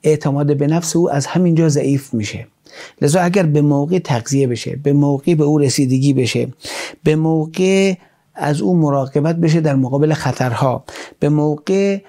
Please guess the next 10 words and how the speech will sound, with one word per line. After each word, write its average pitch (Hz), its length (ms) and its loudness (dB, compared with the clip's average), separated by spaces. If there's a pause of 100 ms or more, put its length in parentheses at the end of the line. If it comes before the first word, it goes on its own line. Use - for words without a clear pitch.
(200)
اگر 147 320 0
کار 147 280 0
خوبی 151 360 2
انجام 147 560 2
داد، 170 540 0 (560)
تحسین 165 760 2
بشه، 127 400 -6 (440)
آفرین 143 500 2
گفته 147 280 0
بشه. 127 320 -2